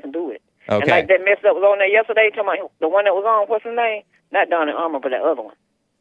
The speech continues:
Speaker 1: What's his name?
Speaker 2: Azzmador?
Speaker 1: Azzmador. Az-, Azzmador is messed up. He's worse than a donkey.
Speaker 2: Wow.
Speaker 1: Messed
Speaker 2: Okay,
Speaker 1: up in the
Speaker 2: Maze.
Speaker 1: head.
Speaker 2: Gotta go.
Speaker 1: And you agree with, and you agree with him. It's
Speaker 2: Of
Speaker 1: just like I
Speaker 2: course.
Speaker 1: say, Trump say he, like, he's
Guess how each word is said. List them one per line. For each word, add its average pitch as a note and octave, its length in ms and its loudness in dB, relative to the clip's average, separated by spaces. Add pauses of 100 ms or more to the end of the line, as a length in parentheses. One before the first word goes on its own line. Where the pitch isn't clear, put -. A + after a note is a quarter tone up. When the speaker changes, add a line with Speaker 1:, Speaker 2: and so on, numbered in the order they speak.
(160)
Speaker 1:
What's F#3+ 180 0
his A#3+ 80 -10
name? A#3+ 220 -2
Speaker 2:
Azzmador? D#3+ 540 -2 (680)
Speaker 1:
Azzmador. D#3 520 0 (140)
Az-, A3+ 260 2 (100)
Azzmador G#3 680 2
is E3 160 -4
messed F3+ 220 -4
up. D3 300 -4
He's G3+ 160 -10
worse F3 160 0
than F3+ 100 -8
a F#3 140 -2
donkey. C#3 340 -6 (360)
Speaker 2:
Wow. G#2+ 400 -4 (680)
Speaker 1:
Messed G3+ 140 4
Speaker 2:
Okay, - 140 2
Speaker 1:
up D3 40 2
in A#3+ 60 2
the A#3+ 120 4
Speaker 2:
Maze. A#3 60 2 (180)
Speaker 1:
head. - 80 -12 (560)
Speaker 2:
Gotta F3+ 260 2
go. F#3+ 160 2
Speaker 1:
And - 140 0
you B3 160 4
agree A3+ 220 4
with, G#3 180 0 (160)
and G3 120 0
you C4 160 2
agree A3+ 200 0
with F#3 220 2
him. C3 100 -8 (240)
It's C#3 80 0
Speaker 2:
Of B2 60 -2
Speaker 1:
just E3+ 120 4
like F3 160 4
I C#3+ 40 2
Speaker 2:
course. F#3 140 2
Speaker 1:
say, A#3+ 140 2
Trump E3 260 -2
say G#3 200 2
he, F#3 100 -8
like, E3 200 2
he's E3+ 100 -2